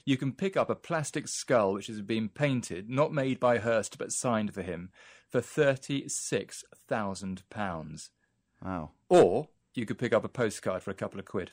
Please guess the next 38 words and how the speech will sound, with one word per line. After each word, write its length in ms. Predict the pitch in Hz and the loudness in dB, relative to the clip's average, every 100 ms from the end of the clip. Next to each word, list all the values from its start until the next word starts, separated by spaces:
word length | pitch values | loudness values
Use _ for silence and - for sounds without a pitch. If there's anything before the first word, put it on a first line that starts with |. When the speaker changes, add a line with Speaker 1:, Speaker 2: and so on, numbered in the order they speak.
| _ | _
Speaker 2:
<laughs> 100 | - | -18
Fifty 400 | - 120 - 107 | -10 -10 -8 -14
thousand 800 | - - 139 117 98 - 131 87 | -14 -4 -2 -2 -6 -2 -2 0
dollars, 640 | 95 101 - - - - | -2 -2 -6 -8 -10 -6
okay. 380 | 104 - 90 78 190 | -6 -4 -4 -4 -8
Speaker 1:
<laughs> 120 | - | 4
It's 180 | 226 202 | 4 6
crazy. 520 | - 214 262 170 98 - - | 6 6 6 4 -2 -8 -2
It's 160 | 196 | -2
crazy. 380 | - 202 175 131 - - - | 0 0 0 -2 -8 -12 0
I 60 | |
mean, 120 | 160 165 | 4 4
the 60 | |
thing 280 | - 254 208 | 2 0 2
about 240 | 165 139 | 4 4
all 200 | 135 113 | 4 2
this, 240 | 92 80 - | 2 -2 0
and 80 | 127 | -2
you, 120 | 139 | 0
you 220 | 147 147 | 4 6
asked 260 | 156 147 131 | 6 4 2
about 260 | 113 107 | 2 2
Damien 340 | 107 113 104 95 | 2 0 0 0
Hirst 380 | 107 95 92 - | 0 0 -2 -12
and 220 | 104 104 107 | -8 -4 -2
money, 320 | 101 87 - - - - | -2 -4 -12 -20 -20 -6
the 100 | 131 | -4
thing 240 | - 214 | 0 0
about 220 | 175 110 95 | 2 0 0
it, 160 | 113 | 0
what 140 | 143 196 | 4 4
has 100 | 180 | 4
happened 240 | 156 117 | 0 0
in 80 | 113 | 0
the 60 | |
last 400 | 110 107 101 - | 4 4 2 -4
twenty 300 | - 113 98 | -4 -4 -2
years 520 | 101 101 87 78 76 | -2 -2 -2 -6 -10